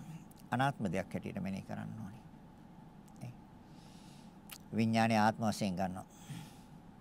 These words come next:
බුදුරජාණන් වහන්සේ දේශනා කරනවා ආත්මයක් දේශනා කරන්නේ. දේශනා කරන්නේ අනාත්මයි. සබ්බේ සංඛාරා අනාත්තා.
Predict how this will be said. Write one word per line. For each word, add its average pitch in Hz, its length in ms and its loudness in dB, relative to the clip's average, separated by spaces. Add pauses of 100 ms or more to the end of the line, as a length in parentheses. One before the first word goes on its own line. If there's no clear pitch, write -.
(1500)
බුදුරජාණන් 117 520 6
වහන්සේ 101 260 0
දේශනා 98 420 0
කරනවා 104 480 0 (680)
ආත්මයක් 107 380 2
දේශනා 107 320 2
කරන්නේ. 101 360 -2 (1500)
දේශනා 127 440 4
කරන්නේ 143 340 6 (120)
අනාත්මයි. 123 500 4 (680)
සබ්බේ 120 480 4
සංඛාරා 139 580 8 (600)
අනාත්තා. 110 420 0